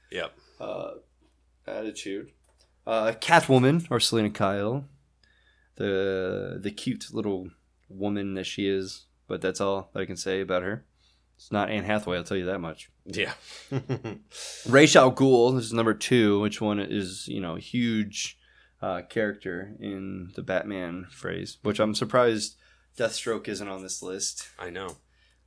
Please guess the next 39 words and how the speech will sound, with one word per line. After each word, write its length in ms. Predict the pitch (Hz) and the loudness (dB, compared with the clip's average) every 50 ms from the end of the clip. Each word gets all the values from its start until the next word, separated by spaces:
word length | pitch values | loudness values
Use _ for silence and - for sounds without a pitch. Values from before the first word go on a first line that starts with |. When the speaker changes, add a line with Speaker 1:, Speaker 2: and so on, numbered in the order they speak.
| _ _ _ _ | _ _ _ _
Speaker 2:
But 340 | - 98 101 98 95 - - - 95 | -8 -6 -4 -4 -6 -6 -8 -12 -12
I 60 | 104 | -10
guess 280 | 92 95 90 - - 95 | -8 -8 -8 -8 -10 -12
it's 120 | 90 - | -12 -12
just 200 | - 98 95 95 | -12 -12 -12 -10
very 180 | 98 98 98 98 | -8 -6 -6 -6
limited 440 | 95 98 98 98 95 95 92 92 90 | -6 -8 -10 -10 -10 -10 -10 -10 -10
to 600 | - 98 90 95 92 92 92 92 90 92 90 90 _ _ _ _ _ _ _ _ _ _ _ _ - | -10 -8 -8 -6 -6 -8 -8 -8 -10 -10 -12 -12 _ _ _ _ _ _ _ _ _ _ _ _ -10
what's 340 | 95 92 - - - - | -8 -8 -8 -8 -10 -10
available. 640 | 98 87 90 92 92 90 87 85 87 85 87 87 _ _ _ _ _ _ _ _ - | -10 -10 -8 -8 -8 -8 -8 -10 -10 -12 -12 -12 _ _ _ _ _ _ _ _ -4
And 140 | - 110 113 | -4 -2 0
then 320 | 131 131 131 127 127 120 117 | 2 0 0 0 -2 -4 -4
the 140 | 120 123 123 131 | -4 -2 0 2
Joker, 460 | 147 151 147 147 - 92 82 78 - _ _ _ _ _ _ _ _ _ _ - 104 | 2 2 2 0 -4 -6 -6 -8 -14 _ _ _ _ _ _ _ _ _ _ -14 -12
Speaker 1:
Mm-hmm. 260 | 95 82 110 101 90 80 73 - _ - | -10 -8 -8 -10 -10 -12 -16 -20 _ -6
Speaker 2:
which 240 | 123 117 110 - | -6 -4 -4 -4
is 100 | 120 120 | -6 -4
not 220 | - 131 131 127 139 | -2 -2 -2 0 0
yet, 380 | 131 127 123 120 120 117 - - _ _ _ _ _ - | 0 0 2 2 0 -2 -4 -8 _ _ _ _ _ -6
uh, 400 | 117 117 113 107 104 101 98 98 98 | -4 -2 0 0 0 -2 -4 -6 -6
re-, 200 | 95 104 107 113 - 127 | -2 0 0 0 0 0
uh, 160 | 117 104 101 | -2 -2 -2
referred 440 | 95 98 95 - - 120 123 127 123 | -2 -4 -6 -2 0 0 0 0 -2
to 220 | - 151 147 147 | -2 -2 0 0
as, 320 | 143 143 143 143 147 139 127 | 0 0 0 0 -2 -4 -4
but 400 | - 117 110 104 101 90 - - | -2 0 0 0 0 -2 -6 -8
we 200 | 120 120 123 117 | -6 -2 0 2
all 160 | 107 101 101 | 2 2 0
know 180 | 107 104 104 104 | -2 -4 -4 -4
that 140 | 101 101 98 | -6 -6 -8
Jeremiah 800 | 98 - 110 104 101 98 95 95 95 101 101 101 101 98 98 98 | -4 -4 -2 -2 -2 -4 -6 -6 -6 -6 -6 -8 -8 -8 -6 -6
or 200 | 95 98 104 101 | -6 -6 -6 -8
Jerome 420 | 101 - 98 95 101 98 98 98 98 | -10 -10 -10 -8 -8 -8 -8 -8 -10
was 140 | 92 - | -12 -12
supposed 340 | - - 92 101 98 98 - | -12 -12 -8 -8 -8 -8 -8
to 80 | - - | -14 -16
be 140 | - - 92 | -16 -16 -14
the 80 | 92 | -16
Joker. 500 | 90 - - 90 90 - - _ - - | -16 -14 -12 -14 -14 -14 -18 _ -20 -20